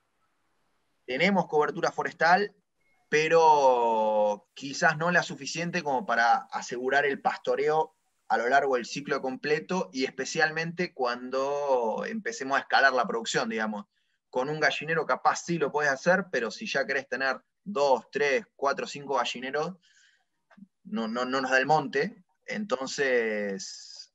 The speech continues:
ahí, eh, vamos a ver, de, capaz eso, arrancar con menos pollos y ver si lo, si lo peloteamos mejor.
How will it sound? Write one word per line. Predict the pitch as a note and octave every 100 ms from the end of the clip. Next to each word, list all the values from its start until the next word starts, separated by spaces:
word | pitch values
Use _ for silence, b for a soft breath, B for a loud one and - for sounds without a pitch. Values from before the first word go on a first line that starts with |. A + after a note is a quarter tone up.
| _ _ _
ahí, | G#2+ A#2 - -
eh, | - - - - - _ _ _ _
vamos | A#2 B2 A2+
a |
ver, | A#2 B2
de, | A#2 G#2 -
capaz | G#2 A#2
eso, | A2+ G#2+
arrancar | G#2+ A2 B2
con | A#2
menos | B2 B2+ -
pollos | B2+ B2+ C#3+ A2+
y |
ver | G#2 G#2 G2 _ _ _ _
si | - G#2+
lo, | G#2 G2+ F#2+ _ _ _ _ _ _ _ _
si | _ -
lo | G#2+ G2+
peloteamos | G#2 G2 A#2+ A2+
mejor. | G#2+ - G2+